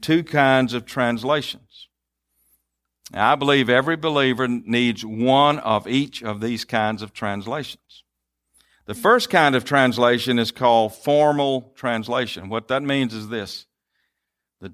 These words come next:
the desire of the translators is to make sure that every word in the original language that's in the text is brought into English.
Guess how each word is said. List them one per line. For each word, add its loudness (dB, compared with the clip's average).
the -4
desire 4
of -2
the -4
translators 0
is -2
to -4
make 2
sure 0
that -2
every 2
word 2
in -2
the 2
original 0
language 0
that's -4
in 0
the -2
text -2
is -10
brought 0
into -6
English. -14